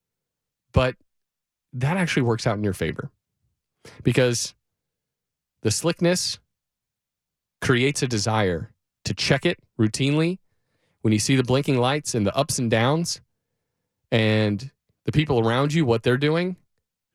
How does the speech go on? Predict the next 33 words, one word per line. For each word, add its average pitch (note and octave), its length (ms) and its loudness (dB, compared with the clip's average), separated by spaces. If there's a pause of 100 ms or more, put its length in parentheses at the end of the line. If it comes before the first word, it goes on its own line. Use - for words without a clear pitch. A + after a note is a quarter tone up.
(100)
to A2+ 580 0 (640)
sexify C#3 640 0
their C3 160 2
investments D3 540 0
and G#2+ 100 -2
make C3 160 0
'em, B2 420 -2
make C3 180 2
'em C3 120 2
real C#3 100 4
fun. E3 400 0
And F2+ 320 -8 (960)
th-, C3+ 160 -2
that's C#3 320 -2
not F#3 240 0
good. F#3 420 0
And C#3 120 2
it - 160 -4
is, B2+ 180 0 (220)
in C#3+ 120 0
all C#3+ 100 2
likelihood, C#3+ 500 0
going C#3 260 -2
to A#2+ 320 0 (380)
push F3+ 240 0
you F3 80 -2
down C#3 180 0
the B2+ 60 -2
path F#2+ 440 -4
of A2+ 120 -2
getting B2+ 240 2
more B2 220 2
involved F#2+ 500 -2